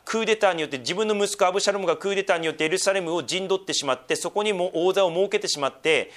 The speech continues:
自分が引き離されてしまっていた、その時に祈った祈りなんですけれども、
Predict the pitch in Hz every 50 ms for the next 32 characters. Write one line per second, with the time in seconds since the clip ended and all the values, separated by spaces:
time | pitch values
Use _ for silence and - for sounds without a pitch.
0 | - - - - 196 190 226 220 208 226 208 175 - - - - - - 240 208
1 | 233 226 240 226 233 233 226 - 196 - - 170 170 160 - - 170 165 165 165
2 | 156 - 160 143 131 - - - - - - 233 254 247 254 - 247 233 202 170
3 | 165 185 202 - - 165 151 160 185 196 202 196 180 156 139 131 - - 147 -
4 | - 117 131 170 180 156 110 82 -